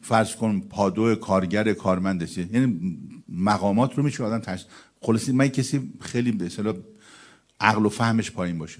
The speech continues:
ولی کسی حس کنه میفهمه از طرز فکر و برخورد. پیغمبر ما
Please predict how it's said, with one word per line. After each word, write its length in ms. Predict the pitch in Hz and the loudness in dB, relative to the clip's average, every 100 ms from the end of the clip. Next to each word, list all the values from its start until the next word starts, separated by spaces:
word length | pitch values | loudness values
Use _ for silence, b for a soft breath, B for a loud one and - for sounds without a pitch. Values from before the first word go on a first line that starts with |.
| - | -2
ولی 280 | 110 120 127 | 2 4 4
کسی 260 | - 120 | 0 -6
حس 260 | 117 123 - | 2 2 2
کنه 240 | - 143 | -2 2
میفهمه 420 | 156 135 - 80 82 - | 6 4 2 -6 -12 -10
از 200 | 98 98 | -8 -6
طرز 280 | - 98 90 | -2 0 0
فکر 400 | 95 - 113 107 | -2 -2 -2 -2
و 60 | 92 | -2
برخورد. 420 | 85 - 71 64 - _ B B B B B B B _ | -2 -4 -10 -14 -18 _ B B B B B B B _
پیغمبر 960 | - - 131 131 123 123 123 120 120 120 | -14 4 8 10 8 8 8 8 8 8
ما 260 | 117 123 | 6 4